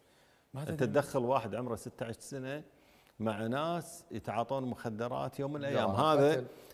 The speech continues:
Speaker 2: يوم من الأيام، هذا الشخص أبو ستة عشر سنة دخله الأحداث.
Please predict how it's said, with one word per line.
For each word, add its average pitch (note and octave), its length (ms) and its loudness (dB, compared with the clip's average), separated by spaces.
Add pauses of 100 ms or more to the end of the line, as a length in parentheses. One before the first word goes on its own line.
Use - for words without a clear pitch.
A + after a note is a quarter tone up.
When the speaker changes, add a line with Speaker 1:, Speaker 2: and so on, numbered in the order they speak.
(100)
Speaker 2:
يوم B2+ 180 6
من B2+ 80 4
الأيام، A2 340 2
هذا A2 300 0
الشخص - 380 -6
أبو G2+ 100 -8
ستة - 280 -6
عشر A2 160 -4
سنة A#2+ 240 -4
دخله G#2+ 360 0
الأحداث. G#2+ 440 0